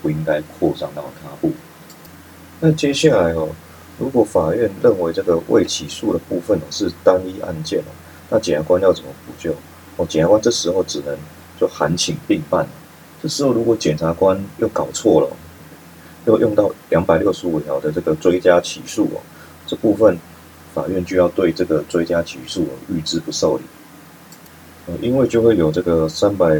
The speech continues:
零三条一项二款的重复起诉哦，就要预知不受理判决。哦，只有在这个是数罪的情况下哦，检察官才可以依照这个二六五条追加起诉哦，而且必须要限制有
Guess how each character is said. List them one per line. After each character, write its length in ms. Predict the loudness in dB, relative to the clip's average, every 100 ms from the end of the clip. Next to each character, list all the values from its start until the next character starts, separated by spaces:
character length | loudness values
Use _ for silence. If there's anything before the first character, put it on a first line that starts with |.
| 0
零 120 | 0
三 220 | 2 0
条 240 | -2 -6 -8 -8
一 40 |
项 240 | -2 0 4
二 100 | 4
款 220 | 2 0 -4
的 100 | -4 -6 -8
重 200 | -4 -2
复 140 | -2
起 160 | -6 -8
诉 180 | -8 -6
哦， 120 | -4 -6 -10
就 200 | -4 -4 -2
要 120 | -2
预 120 | -2
知 100 | -6
不 140 | -8 -2
受 160 | -2
理 60 | -2 -6
判 120 | -12
决。 140 | -12 -16 -18 -20 -20 -20 -20 -20 -20 -20 -20 -20 -20 -20 -12
哦， 100 | -12 -10
只 200 | -6 0
有 100 | 0
在 240 | 4 2
这 120 | 2
个 140 | -2 -2
是 140 | -2
数 340 | -4 0 2 4
罪 180 | 4
的 80 | 2
情 160 | 2 -4
况 220 | -4 -4
下 220 | 0 2
哦， 80 | 0 -4 -18 -20 -20 -20 -10
检 140 | -4
察 80 | 0
官 180 | 0 0
才 160 | -2 -4
可 220 | -2 -2
以 100 | -2 -4
依 160 | -8 -2
照 180 | -2 -2
这 120 | -2
个 320 | -4 -2 -4 -2
二 120 | 0
六 120 | 2 0
五 140 | -4
条 180 | -10 -12
追 140 | -4 -4
加 180 | -2 -4
起 160 | -6 -14
诉 180 | -6 -4
哦， 120 | -6 -12
而 60 | -8
且 180 | -8 -6
必 100 | -8
须 140 | -4 -4
要 100 | -4
限 280 | -4 -4
制 180 | -2 -4
有 80 | -4